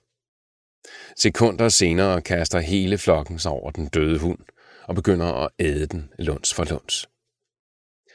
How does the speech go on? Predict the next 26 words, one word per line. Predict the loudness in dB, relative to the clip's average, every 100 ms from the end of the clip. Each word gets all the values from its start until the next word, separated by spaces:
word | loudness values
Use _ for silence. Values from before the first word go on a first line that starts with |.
| -20 _ _
Det | -4
står | 0
klart | 4 4 6
for | 6
Rane, | 6 6 4 0
at | -2 -4
han | -2
må | 0
gøre | 0 0 -2
noget. | -6 -12 _ _ _ _ _ _ _ -16 -4
Som | 2
det | 4
er | 6
nu, | 4 2 -2
er | 0
hundene | 4 6 4 4 2
ikke | 2 0
længere | 0 -2
til | -2 -2
nogen | -2 0
nytte, | 0 0 -4 _ _ _ -6
og | 0
de | 0
lider | 0 -4 -4
for | -4
meget. | -4 -6